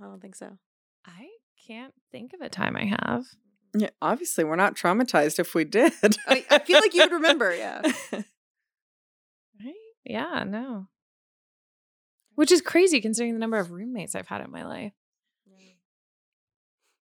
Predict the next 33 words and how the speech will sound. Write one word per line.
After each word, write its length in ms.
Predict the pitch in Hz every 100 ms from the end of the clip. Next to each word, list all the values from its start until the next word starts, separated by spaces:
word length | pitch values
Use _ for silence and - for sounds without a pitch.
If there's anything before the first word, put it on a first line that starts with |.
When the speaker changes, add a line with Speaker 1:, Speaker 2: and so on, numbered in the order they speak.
| _ -
Speaker 3:
And 180 | 214
the 60 | 269
amount 240 | 202 208
of 100 | 214
sex 340 | - 220 262 -
happening 440 | 160 160 165 170
every 240 | 180 180 202
minute 280 | 190 202 196
of 100 | 180 180
every 320 | 180 202 202
day. 240 | 196 190
Speaker 2:
Yeah. 440 | 165 180 226 185 190
Speaker 4:
And 160 | 196 196 - _ _ _ _
the 100 | 214
amount 220 | 202 247 269
of 60 | 226
doors 280 | 311 302
I 140 | 220 170
open. 400 | 165 175 170 196 - 269 - - -
<laughs> 540 | 226 - 208 _ 240
Speaker 2:
I 120 | 233 233
had 280 | 233 233
a 220 | 262 262 240
<laughs> 340 | 233 214 175
Speaker 1:
I 60 | -
just 140 | 294 208 180 196
open 280 | 214 220 254
up 120 | 262 220
doors 340 | 254 285 226
hoping 540 | 226 311 - 185 202
and 120 | 202 208
then 180 | - -
nothing. 400 | - - -